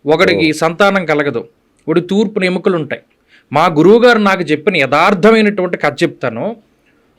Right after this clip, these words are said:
Speaker 1: ఓ యజమాని ఇల్లు కట్టుకున్నాడు, గృహప్రవేశం చేస్తూ చచ్చిపోయాడు, చేస్తూ కొబ్బరికాయ కొడుతూ చచ్చిపోయాడు. ఈయనప్పుడు,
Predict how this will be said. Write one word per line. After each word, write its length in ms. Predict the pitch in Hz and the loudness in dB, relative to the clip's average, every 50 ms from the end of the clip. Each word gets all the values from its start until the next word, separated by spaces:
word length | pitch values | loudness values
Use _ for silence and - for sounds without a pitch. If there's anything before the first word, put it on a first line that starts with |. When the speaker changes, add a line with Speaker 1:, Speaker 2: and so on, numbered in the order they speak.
| - | -2
Speaker 1:
ఓ 80 | 147 160 | 2 2
యజమాని 440 | 165 160 156 156 196 226 233 220 208 | 2 2 2 2 2 4 4 4 2
ఇల్లు 140 | 196 202 196 | 2 2 2
కట్టుకున్నాడు, 640 | 190 180 - - - 151 147 135 120 127 160 165 - _ _ _ _ _ _ _ _ _ _ _ _ 131 131 | 0 0 -4 -6 -10 -6 -6 -4 -4 -4 -6 -8 -10 _ _ _ _ _ _ _ _ _ _ _ _ -2 0
గృహప్రవేశం 680 | 151 156 175 208 208 208 247 247 254 240 247 254 233 208 190 | 2 4 4 2 2 2 4 4 4 4 2 0 0 0 0
చేస్తూ 260 | 175 175 175 - 196 | -2 -4 -2 -4 -2
చచ్చిపోయాడు, 460 | 175 165 127 - - - 135 113 104 - - - 185 | -2 -2 -2 -4 -6 -10 -10 -10 -10 -10 -6 0 2
చేస్తూ 280 | 202 220 214 220 208 160 | 4 4 2 0 -4 -8
కొబ్బరికాయ 500 | - - 160 147 151 214 214 208 226 208 | -4 -2 -2 0 2 2 4 4 4 4
కొడుతూ 260 | 180 170 160 170 208 | 2 0 0 0 0
చచ్చిపోయాడు. 580 | 190 160 - - - - 104 - _ _ _ _ _ _ _ - - - - - _ _ _ - | 0 0 -4 -6 -16 -18 -18 -18 _ _ _ _ _ _ _ -20 -20 -20 -20 -20 _ _ _ -4
ఈయనప్పుడు, 440 | 156 190 208 214 202 208 202 185 | 0 2 4 4 2 2 0 0